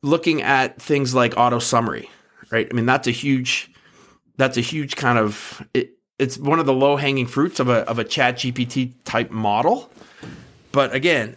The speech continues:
volume play. You have five hundred seats, you have ten thousand seats, you have a thousand seats, and you are now taking your,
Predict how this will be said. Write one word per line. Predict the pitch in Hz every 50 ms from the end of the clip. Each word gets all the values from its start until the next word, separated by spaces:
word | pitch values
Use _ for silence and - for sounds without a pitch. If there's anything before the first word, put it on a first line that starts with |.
| _ -
volume | 123 117 139 147 147 156 151 143 131 120
play. | 117 - 117 92 - - - - - -
You | - 131 143
have | 135 131 117 123
five | - - - 139 139 139 135
hundred | 147 131 127 123
seats, | - - 135 117 107 -
you | 127
have | 120 117
ten | - 151 139 135
thousand | 123 135 123 131 123 113 110
seats, | - - 135 117 107 -
you | 127
have | 117 117
a |
thousand | 113 - 139 131 123 123 117 117 104
seats, | - - - 139 123 101 104 - - -
and | 117 120 120
you | 131 131 123
are | 117 110
now | 110 120 127 135 139 139 131 120 - - _ _ _ _ _ -
taking | - 151 139 131 131 131 127
your, | 120 113 110 101 101 101